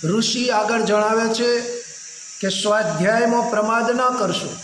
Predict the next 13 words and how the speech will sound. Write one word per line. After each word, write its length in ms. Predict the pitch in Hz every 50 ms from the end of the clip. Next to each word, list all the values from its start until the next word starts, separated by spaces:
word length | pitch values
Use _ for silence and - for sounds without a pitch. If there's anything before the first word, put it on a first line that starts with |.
| - - - - - - - - - - - - - - - - - 135
ભાવના 500 | 139 165 190 190 208 226 220 233 240 240
તથા 340 | 233 240 226 226 226 226 233
વિચારોને 800 | 233 233 226 220 - - 226 226 233 240 240 233 240 247 247 247 254 - - - - - - - - - -
પ્રેરણા 680 | - 185 208 220 220 226 226 233 240 240 240 240 - -
આપવાનું 580 | 208 196 208 208 202 220 233 233 233 233 233 220
મુખ્ય 460 | 202 196 214 202 - - - 226 226
સાધન 720 | - 220 214 214 190 160 214 226 233 233 233 - - - - - - - - - - - -
સ્વાધ્યાય 600 | 185 185 190 185 160 196 208 233 240 247 247 202
જ 180 | 214 247 226
છે, 240 | - - 151 139 - - - - - - - - - - - - - -
સત્સંગ 640 | - 208 208 208 - 226 - - 254 254 262 262 262
જ 220 | 254 269 262 -
છે. 200 | - 175 143 -